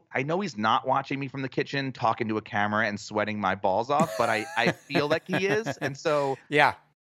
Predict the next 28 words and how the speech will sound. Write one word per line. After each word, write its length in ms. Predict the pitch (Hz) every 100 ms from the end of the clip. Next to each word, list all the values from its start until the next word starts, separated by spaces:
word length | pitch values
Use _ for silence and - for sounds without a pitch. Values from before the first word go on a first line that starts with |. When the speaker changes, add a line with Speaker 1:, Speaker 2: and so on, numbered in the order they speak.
| _ _ _ _ -
Speaker 1:
in 100 | 151
my 120 | 139
head, 200 | 127 139
I'm, 80 | 127
like, 100 | 117
just, 120 | - 135
like, 100 | -
kind 400 | - 104 113 123
of 100 | 110
embarrassed, 600 | 113 107 120 69 - _
you 80 | 101
know, 60 | 107
I'm 60 |
Speaker 2:
Yeah. 140 | 143 104
Speaker 1:
just 120 | -
kinda 240 | 104 110
sitting 320 | 104 117 113
there, 180 | 107 98
like, 200 | 92 92 -
em-, 140 | 98 - _ -
so 360 | 147 127 123 -
I, 360 | 113 113 107 - _ _ _
I 100 | 120
figured 280 | 120 151 143
out 80 | 131
a 60 | 120
way 340 | 117 120 113
to, 560 | - 107 101 101 95